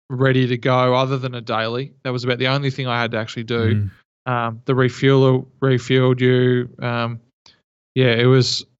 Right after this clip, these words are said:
Speaker 1: you know, as soon as you got back from the flight, you'd literally get on the bus with the passengers to the terminal and you would be in your company car before they could get a taxi on the way home. Like,
Speaker 2: Wow.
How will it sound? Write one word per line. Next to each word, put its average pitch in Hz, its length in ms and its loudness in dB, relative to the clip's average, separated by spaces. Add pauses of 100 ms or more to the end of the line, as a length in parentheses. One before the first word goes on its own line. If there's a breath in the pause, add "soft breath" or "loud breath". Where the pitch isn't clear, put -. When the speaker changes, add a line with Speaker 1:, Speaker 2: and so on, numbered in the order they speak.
(320)
Speaker 1:
you 139 80 -4
know, 127 100 0
as 120 160 -4
soon 165 160 2
as 139 100 2
you 131 80 2
got 135 220 0
back 127 280 -2
from 131 140 -10
the 120 60 -6
flight, 123 400 -2
you'd 131 120 -4
literally 131 300 -4
get 127 140 0
on 123 100 -4
the 123 80 -6
bus 120 500 -2 (220)
with 135 160 0
the 131 80 -4
passengers 120 720 -6 (500)
to 131 160 0
the 127 120 -2
terminal 123 680 -4
and 117 580 -6
you 123 180 -2
would 123 120 0
be 127 240 0
in 127 340 -4
your 127 260 2
company 127 420 -2
car 120 340 0
before 127 300 -2
they 117 160 0
could 117 120 -12
get 120 140 -4
a 104 40 -8
taxi 117 420 -6
on 117 140 -6
the 117 60 -6
way 113 160 -2
home. 117 280 -4
Like, 110 160 -2
Speaker 2:
Wow. 95 200 0